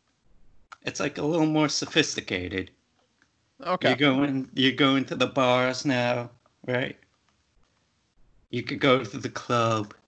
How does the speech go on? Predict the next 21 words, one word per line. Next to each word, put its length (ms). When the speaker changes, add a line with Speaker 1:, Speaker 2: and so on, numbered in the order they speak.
Speaker 1:
but 140
you're 100
still 360
a 40
little, 520
little 300
wild. 640
But 140
you 120
could 140
still 220
get 200
away 220
with 180
the 80
excuse 560
that 180
you're 120
young 300
and 120
dumb. 340